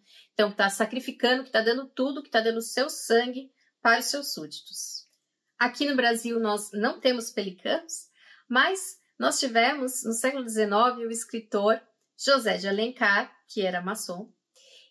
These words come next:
e que escreveu em seu poema épico Iracema,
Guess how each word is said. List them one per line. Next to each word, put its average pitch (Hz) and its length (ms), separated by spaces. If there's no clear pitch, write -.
e 320 200
que 339 360
escreveu 254 680
em 214 80
seu 208 280
poema 196 580
épico 180 500
Iracema, 202 880